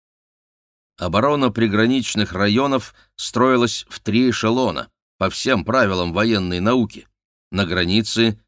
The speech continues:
небольшие заслоны, в полусотни километров от них отряды силой до батальона, а еще на таком же расстоянии вглубь советской территории, до пехотного полка на каждом из возможных направлений прорыва.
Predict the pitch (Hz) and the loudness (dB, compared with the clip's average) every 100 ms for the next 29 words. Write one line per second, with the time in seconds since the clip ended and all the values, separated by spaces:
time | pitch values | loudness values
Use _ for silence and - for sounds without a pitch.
0 | _ _ 160 160 107 85 - 87 82 82 | _ _ -2 0 0 -2 -6 -4 -4 -2
1 | 107 - 107 120 120 123 - _ _ _ | -4 -2 0 2 2 0 -6 _ _ _
2 | - 104 104 101 - 104 90 98 95 98 | -10 -2 0 0 0 -2 0 -4 -2 0
3 | 107 101 95 - 95 98 104 - _ _ | 0 0 -4 -4 -4 0 -2 -2 _ _
4 | - 92 98 110 101 98 - 113 98 80 | -4 -4 0 0 0 -2 -2 0 0 0
5 | 107 95 87 82 78 85 101 123 - _ | 0 0 -2 -6 -4 0 2 0 -2 _
6 | - 101 90 - 165 160 113 104 95 104 | 0 0 0 -2 2 2 2 0 -2 -2
7 | 90 98 98 110 113 110 104 95 82 131 | -2 -4 -4 -2 2 2 2 0 0 0
8 | 202 196 - _ - - 214 135 - - | 0 -2 -12 _ -12 -2 0 0 -4 -6
9 | 101 98 98 101 82 69 - _ _ _ | -4 -4 -4 -4 -6 -8 -16 _ _ _
10 | 82 123 165 120 107 - 147 110 104 101 | -2 2 2 2 -2 0 -2 0 0 0
11 | - 95 87 - 165 - _ _ - 98 | 0 -4 -4 0 0 0 _ _ -4 -4
12 | - 151 143 113 127 - 110 90 98 82 | -2 0 0 0 -2 0 -2 -2 -4 -2
13 | 110 117 110 107 104 92 87 87 104 98 | 0 0 0 -2 -4 -4 -4 -2 -2 0
14 | 95 98 98 107 92 - | -2 -2 0 0 -2 -6